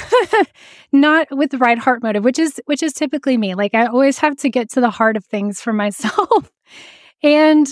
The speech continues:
as when we started coming to our church here is when the next time I kind of picked it back up. And our pastor was really great at teaching us what it is and what is not. And I tried it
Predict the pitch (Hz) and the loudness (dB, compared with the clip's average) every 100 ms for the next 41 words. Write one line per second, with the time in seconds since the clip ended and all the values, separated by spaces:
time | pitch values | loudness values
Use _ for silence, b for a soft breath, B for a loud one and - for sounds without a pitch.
0 | _ _ _ _ - 302 285 254 240 262 | _ _ _ _ -4 -2 -4 -8 -6 0
1 | 339 381 254 311 311 - 311 294 - 277 | 0 0 -2 -2 -2 0 0 0 0 2
2 | 277 269 - 254 247 247 233 233 - 277 | 2 0 -2 -2 0 0 0 -2 -2 -4
3 | 294 - - 277 339 202 196 - 240 214 | -4 -6 -4 0 0 0 -2 -4 -4 -4
4 | 247 240 233 233 233 - - 220 240 262 | -2 0 2 2 -2 -6 -6 0 2 2
5 | - - 247 233 233 - 254 233 - 254 | -2 -6 -2 0 0 0 0 0 -4 -8
6 | - 247 - 208 214 202 262 285 _ _ | -4 -6 -2 -4 -2 -2 -2 -2 _ _
7 | _ _ _ _ _ 262 240 240 233 233 | _ _ _ _ _ 0 2 2 2 0
8 | 226 _ _ _ _ - 247 240 - 254 | -2 _ _ _ _ -6 -4 -4 -2 -2
9 | 247 - 285 240 196 185 220 247 233 220 | -2 0 2 2 -2 0 2 2 0 0
10 | 214 240 226 208 - 220 247 220 220 - | 0 0 -2 -4 -6 -4 0 0 -2 -4
11 | 226 190 202 214 190 185 240 233 180 190 | -12 -4 0 2 2 2 2 0 -4 -4
12 | 196 196 180 269 - - _ _ _ _ | -6 -8 -8 -8 -10 -18 _ _ _ _
13 | _ - 254 254 247 247 294 339 240 | _ -2 2 2 0 0 0 0 -2